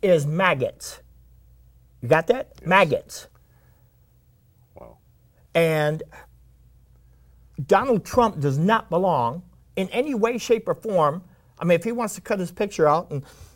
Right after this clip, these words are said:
Speaker 1: put it on the postcard and send it to himself, bully for him. But I would say if somebody belongs there, it should be Mike Pence. Mike Pence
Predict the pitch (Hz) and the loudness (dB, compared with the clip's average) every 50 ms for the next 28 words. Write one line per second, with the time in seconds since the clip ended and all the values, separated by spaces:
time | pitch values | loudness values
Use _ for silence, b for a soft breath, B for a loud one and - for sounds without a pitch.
0 | b b b b b - - 190 180 175 170 170 175 165 156 - 202 190 196 185 | b b b b b -10 -6 -4 -2 0 0 0 0 -2 -2 0 2 2 2 2
1 | - - 165 139 135 139 165 180 - - 151 135 - 214 220 214 185 143 139 165 | 0 0 2 2 2 2 0 -2 -4 -6 -6 -4 -2 -2 0 0 -2 -4 -4 -4
2 | 143 131 127 127 - 151 135 147 170 165 - - _ - 160 156 180 185 185 180 | -4 -4 -4 -4 0 0 2 2 0 -2 -6 -14 _ 0 2 4 4 4 2 2
3 | - 180 170 175 151 117 90 - - - _ _ _ - - - - - _ _ | 0 0 2 2 0 -2 -2 -8 -14 -20 _ _ _ -20 -20 -20 -20 -20 _ _
4 | _ _ _ _ _ _ _ _ _ b b b b - 170 165 - 170 214 254 | _ _ _ _ _ _ _ _ _ b b b b 4 4 6 6 4 4 6
5 | 254 226 180 - - - 233 202 185 180 175 170 - - - 160 165 151 - - | 6 6 4 2 0 2 4 6 6 6 4 2 -4 -6 -4 -2 -2 -2 -2 -4
6 | - - 370 370 302 180 143 123 123 131 131 135 135 131 123 127 110 101 104 104 | -4 -2 -2 -2 -2 -4 -4 -4 -4 -4 -4 -2 -2 -4 -4 -6 -8 -8 -10 -10
7 | 95 71 57 57 - _ _ - - - - - - _ _ _ _ _ _ _ | -10 -12 -16 -20 -20 _ _ -20 -20 -20 -20 -20 -20 _ _ _ _ _ _ _
8 | _ _ _ - _ - - _ - 220 190 - - 262 233 190 185 185 180 165 | _ _ _ -20 _ -20 -12 _ -2 -2 -2 0 0 0 0 0 0 0 0 2
9 | 180 156 135 - - - 151 127 82 - - - - - - _ _ - _ _ | 2 0 0 -2 -8 -10 -8 -8 -8 -10 -12 -20 -20 -20 -20 _ _ -20 _ _
10 | - - - - _ - _ _ _ _ _ _ _ _ B B B B B B | -20 -20 -20 -20 _ -20 _ _ _ _ _ _ _ _ B B B B B B
11 | B B 175 208 247 330 302 - _ - - 240 220 208 202 - - | B B 6 6 6 6 4 -4 _ -8 -4 -2 -2 -2 -2 -6 -10